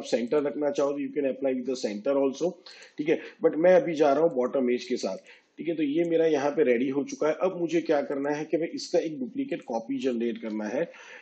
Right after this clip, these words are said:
Let's make a duplicate copy of this। अब इसको select करने के बाद दो बार ई ई प्रेस कीजिए, तो जो expiration हमने डाला था इसके अंदर wave face के लिए,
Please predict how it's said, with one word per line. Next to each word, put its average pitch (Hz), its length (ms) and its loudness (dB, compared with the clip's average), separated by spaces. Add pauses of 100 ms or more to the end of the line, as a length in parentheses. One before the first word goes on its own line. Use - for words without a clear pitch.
(140)
Let's 170 220 2
make 147 220 -2
a 160 80 -2
duplicate 135 500 -4
copy 123 340 -2
of 139 140 0
this। 156 260 -6
अब 160 220 0
इसको 170 280 0
select 151 320 2
करने 147 160 2
के 147 100 -2
बाद 151 160 4
दो 131 220 2
बार 156 220 4 (140)
ई 156 80 -6 (140)
ई 170 180 -6
प्रेस 139 220 2
कीजिए, 139 240 -2
तो 160 120 -2
जो 160 140 0
expiration 160 540 0
हमने 156 280 2 (440)
डाला 123 260 6
था 139 140 2
इसके 131 220 0
अंदर 135 240 4
wave 127 260 4 (120)
face 135 240 2
के 165 140 2
लिए, 127 320 4